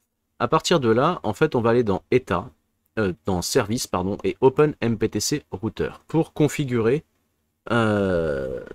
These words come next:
notre, euh, notre service. Voilà. Donc, ce qu'on va faire ici, ce sera l'I P de l'adresse de votre serveur, euh, euh, V P S que vous avez,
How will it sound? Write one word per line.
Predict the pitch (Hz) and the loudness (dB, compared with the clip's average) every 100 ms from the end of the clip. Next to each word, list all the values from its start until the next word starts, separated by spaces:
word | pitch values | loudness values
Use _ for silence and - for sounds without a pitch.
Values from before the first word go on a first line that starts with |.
| - | -6
notre, | 107 139 143 - 123 | 2 2 2 2 4
euh, | 107 101 98 101 | 6 4 0 -4
notre | 113 135 127 | -2 0 0
service. | - 107 82 78 - 76 78 _ _ - - _ _ _ _ _ _ _ _ _ _ - | 0 -2 -2 -6 -6 -8 -14 _ _ -20 -20 _ _ _ _ _ _ _ _ _ _ -10
Voilà. | 107 95 69 - _ _ _ 113 | -4 -4 -4 -10 _ _ _ -2
Donc, | 113 - - - | -2 -2 -10 -12
ce | - | -14
qu'on | - 165 | -2 2
va | 143 | 2
faire | - - 98 69 62 - _ _ | -2 -2 0 0 -6 -16 _ _
ici, | 156 - 180 190 | -4 -2 -2 0
ce | 139 | 0
sera | - 135 | 2 2
l'I | 127 151 | 4 0
P | - - 139 - - | -2 0 0 -2 -4
de | 104 117 | 0 2
l'adresse | 113 113 113 | 4 4 2
de | 98 | 0
votre | 90 - 95 | 0 -2 -4
serveur, | - - 120 107 110 101 - - | -2 2 2 2 0 0 -2 -2
euh, | 90 85 82 80 78 76 76 73 73 - _ _ - _ _ - | -2 0 -2 -2 -2 -4 -4 -6 -10 -14 _ _ -20 _ _ -10
euh, | 73 78 | -6 2
V | 131 | 2
P | 139 127 | 6 6
S | 123 - | 6 4
que | - | 0
vous | 123 120 117 | 0 0 2
avez, | 107 110 104 | 2 2 -2